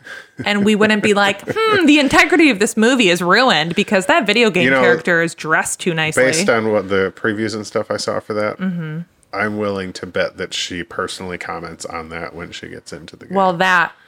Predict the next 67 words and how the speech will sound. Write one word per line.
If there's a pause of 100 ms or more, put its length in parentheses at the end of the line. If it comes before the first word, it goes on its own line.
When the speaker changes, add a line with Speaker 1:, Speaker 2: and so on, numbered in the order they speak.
Speaker 1:
makes
it
better.
Speaker 2:
Or
wait,
is
she? (680)
Speaker 1:
She's, (180)
pl-,
it
doesn't
she,
isn't
she,
like,
a
boy, (140)
like,
one
of
the
Speaker 2:
Oh,
Speaker 1:
boys
Speaker 2:
yeah,
I
Speaker 1:
voices
Speaker 2:
think
so.
Speaker 1:
her
or
Speaker 2:
And
then
Speaker 1:
something?
Speaker 2:
the
girl
is
Jack
Black.
Speaker 1:
Mm-hmm,
Speaker 2:
Yeah.
Speaker 1:
yep.
Uh-huh. (480)
But
she's
still
parading
around.
It,
it,
like,
Speaker 2:
Yeah,
Speaker 1:
at
the
end
of
Speaker 2:
no.
Speaker 1:
the
day,
it
doesn't
actually
matter.
Speaker 2:
I
get
it.
Speaker 1:
You
know,